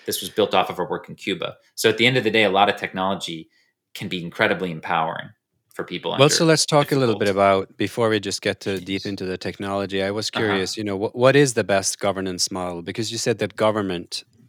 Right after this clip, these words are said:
Speaker 2: generally is an imperfect way. I'm assuming you also think that Western governments are imperfect. Uh, so, so how do you restructure governance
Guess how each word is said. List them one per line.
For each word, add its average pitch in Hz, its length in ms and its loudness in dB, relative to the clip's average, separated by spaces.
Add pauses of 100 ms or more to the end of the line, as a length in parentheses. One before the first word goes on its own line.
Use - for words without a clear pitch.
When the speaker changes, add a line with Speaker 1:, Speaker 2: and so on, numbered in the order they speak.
Speaker 2:
generally 113 540 2
is 90 120 -6
an 95 80 -4
imperfect 92 560 -4
way. 92 220 -2
I'm 87 160 -4
assuming 101 300 -4
you 92 280 -2
also 92 220 -6
think 92 280 -8
that 87 220 -8 (560)
Western 135 400 4
governments 90 420 0
are 87 120 -2 (100)
imperfect. 80 600 -12 (120)
Uh, 95 200 0
so, 107 360 2
so 107 280 -4
how 131 260 0
do 127 160 -2
you 127 200 -2
restructure 98 640 -6
governance 90 680 -8